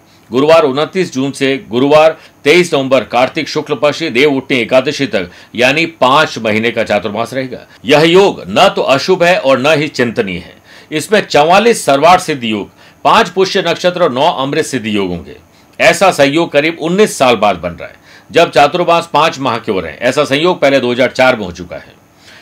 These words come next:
प्रिय साथियों, अति विशेष, अति महत्वपूर्ण, जीवन को सार्थक, सुखमय बनाने, मोक्ष पाने की अति अद्वितीय पर्व है।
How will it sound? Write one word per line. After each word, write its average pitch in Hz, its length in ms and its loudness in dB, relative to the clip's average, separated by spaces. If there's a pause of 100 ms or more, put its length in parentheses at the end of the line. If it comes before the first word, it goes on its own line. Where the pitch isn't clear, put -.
(120)
प्रिय 123 160 2
साथियों, 123 380 -2 (480)
अति 196 260 2
विशेष, 120 500 -6 (320)
अति 220 280 0
महत्वपूर्ण, 104 1040 -6
जीवन 185 340 4
को 180 120 -2
सार्थक, 107 460 -2 (300)
सुखमय 196 460 2
बनाने, 98 320 -2 (340)
मोक्ष 190 380 2
पाने 165 300 -4
की 165 100 -8
अति 143 480 -4 (320)
अद्वितीय 156 460 2
पर्व 104 260 -2
है। - 200 -20